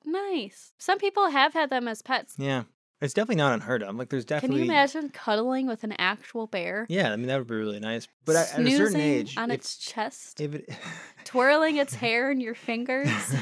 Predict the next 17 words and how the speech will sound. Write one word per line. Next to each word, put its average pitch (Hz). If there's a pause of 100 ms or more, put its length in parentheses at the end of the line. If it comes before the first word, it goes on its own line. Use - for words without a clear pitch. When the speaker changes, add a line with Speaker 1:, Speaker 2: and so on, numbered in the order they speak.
(320)
Speaker 1:
<laughs> -
Gazing 277
up 254
and 254
it's 226
looking 240
down 233
on 247
you, 254 (240)
and 233
you 247
realize 254
you're 214
the 220
sunset 220
to 240
him? 233